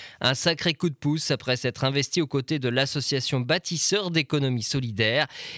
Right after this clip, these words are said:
Elle a aidé notamment au marché de Noël à tenir un stand. Elle a participé activement aux assises de développement durable à Dunkerque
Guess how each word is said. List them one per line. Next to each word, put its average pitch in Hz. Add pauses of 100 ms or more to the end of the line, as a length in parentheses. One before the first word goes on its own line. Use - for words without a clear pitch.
Elle 107
a 101
aidé 117
notamment 117
au 110
marché 110
de 107
Noël 156
à 120
tenir 113
un 120
stand. 190
Elle 117
a 104
participé 147
activement 139
aux 113
assises 107
de 110
développement 104
durable 98
à 92
Dunkerque -